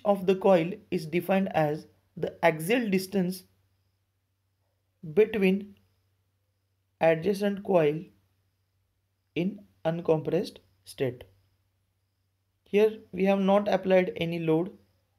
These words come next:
on axis, so the spree-,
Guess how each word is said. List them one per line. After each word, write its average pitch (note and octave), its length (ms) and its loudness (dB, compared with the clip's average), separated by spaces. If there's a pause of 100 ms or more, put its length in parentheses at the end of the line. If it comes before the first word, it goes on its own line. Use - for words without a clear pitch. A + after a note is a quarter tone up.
(1040)
on D#3+ 160 -2
axis, D#3+ 500 -6 (580)
so F3 460 -4 (1800)
the F3 140 -2
spree-, A3+ 540 -8